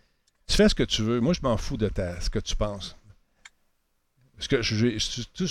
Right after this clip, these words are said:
tout ce que je veux faire comprendre aux, aux gens qui, qui sont, qui ont des symptômes, c'est aller vous faire tester. Mais là, ce qui arrive, c'est que les gens voudront pas dire que ça existe.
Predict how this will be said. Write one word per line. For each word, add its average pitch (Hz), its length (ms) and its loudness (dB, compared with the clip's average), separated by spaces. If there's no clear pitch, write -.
tout 123 120 4
ce - 40 0
que 127 140 2
je 101 100 0
veux 117 80 2
faire 127 200 2
comprendre 110 420 2
aux, 95 240 -4
aux 98 220 -4
gens 117 260 2
qui, - 180 -10
qui - 100 -2
sont, 104 320 0
qui 127 100 0
ont 110 60 2
des 110 120 2
symptômes, 104 440 -2
c'est - 100 -2
aller 110 300 2
vous 104 100 -4
faire 95 240 2
tester. 104 300 -2
Mais 113 80 0
là, 170 80 4
ce - 40 -2
qui - 80 2
arrive, 113 220 2
c'est 101 120 -4
que - 100 -8
les 101 80 0
gens 123 160 -2
voudront 101 260 -2
pas 107 140 0
dire 104 160 0
que - 80 -2
ça 92 80 0
existe. 92 480 -6